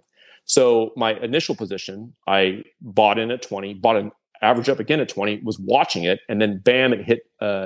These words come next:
now it continued on this incredible ascent. So I actually averaged up, but this time I picked a different strike. And then when my first position hit, I think it was fifteen percent,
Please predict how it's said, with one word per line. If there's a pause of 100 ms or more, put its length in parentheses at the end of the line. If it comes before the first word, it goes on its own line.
now
it
continued (260)
on
this
incredible
ascent. (240)
So
I
actually
averaged
up,
but
this
time
I
picked
a
different
strike. (400)
And
then
when
my
first
position
hit,
I
think
it
was
fifteen
percent,